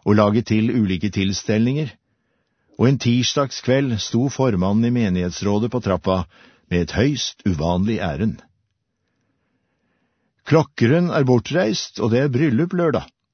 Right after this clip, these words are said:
Du har jo slik en bra sangstemme», argumenterte han.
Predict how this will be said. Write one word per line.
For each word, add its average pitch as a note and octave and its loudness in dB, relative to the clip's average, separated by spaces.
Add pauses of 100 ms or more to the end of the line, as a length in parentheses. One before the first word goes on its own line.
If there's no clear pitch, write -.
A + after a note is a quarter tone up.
(380)
Du B2+ 4
har A2+ 4
jo C3 2
slik A#2+ -2
en A#2+ 2
bra G2+ 2
sangstemme», C#3 -2 (460)
argumenterte F#2+ 2
han. D#2 -6